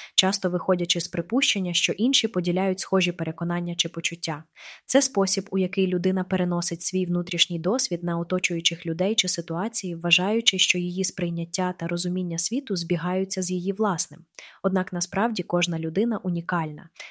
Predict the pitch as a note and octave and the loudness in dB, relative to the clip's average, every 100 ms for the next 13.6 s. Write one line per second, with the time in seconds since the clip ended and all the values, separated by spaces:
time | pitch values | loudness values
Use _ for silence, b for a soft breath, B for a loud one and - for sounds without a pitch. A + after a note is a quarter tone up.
0 | B E3+ F3+ F3 F3 E3+ E3 E3 E3+ F3+ | B 2 2 2 0 0 -2 -2 -2 0
1 | F3 F3 E3 E3+ A#3 - F3 D#3+ D#3+ - | -2 -2 0 2 2 0 -4 -4 -4 -6
2 | - E3 D#3+ - A3+ C4+ _ B B B | -4 -6 -6 -4 -2 -2 _ B B B
3 | F3+ F3+ E3+ E3+ E3 G#3+ A#3 G3 - F3 | 0 2 0 0 0 0 0 0 0 -2
4 | - E3+ E3+ E3+ F#3 F3+ E3 F#3 A3 F#3 | -2 -2 -2 -2 0 0 0 0 -2 -2
5 | - D#3+ E3 D#3+ D#3+ F#3 G3+ - E3 G3+ | -2 -4 -4 -4 0 0 0 -2 -4 -4
6 | C4 C4 F3 D#3+ D#3 G#3+ B3+ C4 B3 B3 | 0 2 0 -4 -4 -2 -2 -2 -2 -2
7 | A#3 E3 D3+ D#3+ - D#3+ D#3+ D#3 D#3 F#3 | -2 -4 -6 -8 -6 -6 -6 0 2 0
8 | G#3 G#3 F#3 D#3 - D3 - - B B | -2 -2 -2 -2 -6 -10 -16 -20 B B
9 | - F3 E3+ E3+ E3+ E3 E3 E3 F3 E3 | -2 0 2 0 0 -2 -4 -4 -4 -4
10 | D#3+ F3 F3+ E3+ E3 E3 E3 B3 B3 E3+ | -2 0 0 -2 -4 -4 0 0 0 -4
11 | D#3+ E3+ E3+ - D#3+ D#3+ - E3 D#3+ E3 | -4 -4 -2 -4 -4 -6 -4 -6 -2 -2
12 | D#3+ D3+ D#3 D#3 E3 E3 F3 F3 D#3+ - | -4 -6 -8 -6 -6 -6 -6 -4 -4 -4
13 | D#3 - F#3+ A#3+ B3+ | -4 -4 -2 -2 -2